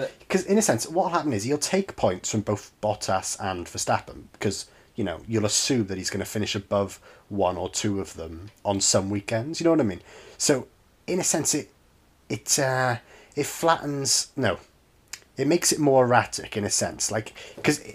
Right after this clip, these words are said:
Speaker 2: if you were to put Bottas and Verstappen head to head every week, you'd
Speaker 1: Yeah.
Speaker 2: assume Bottas comes out on top on more scenarios than Verstappen because he's got the better car. But
Speaker 1: Mm.
Speaker 2: if you add a third driver in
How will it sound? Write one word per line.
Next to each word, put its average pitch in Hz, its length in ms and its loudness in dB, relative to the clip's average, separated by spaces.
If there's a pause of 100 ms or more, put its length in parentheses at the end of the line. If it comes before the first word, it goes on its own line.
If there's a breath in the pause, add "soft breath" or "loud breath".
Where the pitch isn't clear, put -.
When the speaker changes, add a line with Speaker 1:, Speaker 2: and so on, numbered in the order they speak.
(120)
Speaker 2:
if - 460 -6
you 208 100 4
were 185 80 2
to - 120 -2
put - 260 -4
Bottas 113 480 0
and 107 100 -2
Verstappen 98 600 -4
head 98 240 -2
to 101 100 -6
head 95 220 -2
every 92 360 -6
week, - 500 -8 (600)
you'd 170 120 2
Speaker 1:
Yeah. 127 100 2
Speaker 2:
assume 123 480 2
Bottas - 720 -4 (280 soft breath)
comes 101 280 0
out 98 120 4
on 98 140 -4
top - 400 -6
on 95 160 -2
more 92 240 -8
scenarios 90 800 -6
than 95 180 -6
Verstappen 107 400 -4
because - 180 -10
he's 98 60 -6
got 107 120 -6
the 113 60 -4
better 113 180 -2
car. - 320 -2 (680 soft breath)
But 135 240 2
Speaker 1:
Mm. - 180 -4
Speaker 2:
if - 140 -6
you 214 100 0
add 135 200 2
a 123 40 -4
third 120 360 -2
driver 104 540 2
in 113 480 -4